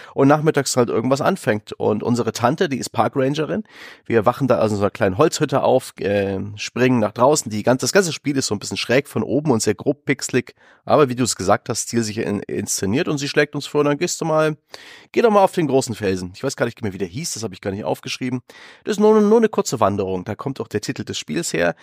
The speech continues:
Entpuppt sich als eine etwas größere Wanderung, aber ist eben ein wunderbarer Anlass, um jetzt mal ein bisschen den Arsch hochzukriegen und ein kleines Ferienabenteuer zu erleben. So ganz ohne hohe, äh, hohe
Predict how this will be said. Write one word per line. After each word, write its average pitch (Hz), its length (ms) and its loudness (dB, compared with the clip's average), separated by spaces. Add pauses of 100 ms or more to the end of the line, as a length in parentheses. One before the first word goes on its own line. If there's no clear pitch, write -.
(220)
Entpuppt - 380 0
sich 180 180 -2
als 151 120 -2
eine 214 80 0
etwas - 260 -2
größere 151 460 2
Wanderung, 113 500 -2
aber 143 320 2
ist 143 160 -4
eben 147 280 -4
ein 139 420 2
wunderbarer 147 420 2
Anlass, 120 480 -2
um 151 260 0
jetzt - 160 -4
mal 131 120 6
ein 120 100 4
bisschen 123 260 -2
den 101 120 -6
Arsch - 260 -2
hochzukriegen 156 640 -2
und - 240 0
ein 151 140 -2
kleines 110 460 0
Ferienabenteuer 98 1080 0
zu - 140 -2
erleben. 92 400 -2 (420)
So 131 160 -4
ganz 180 400 0
ohne 165 400 2
hohe, 147 580 2
äh, 90 920 0
hohe 143 260 4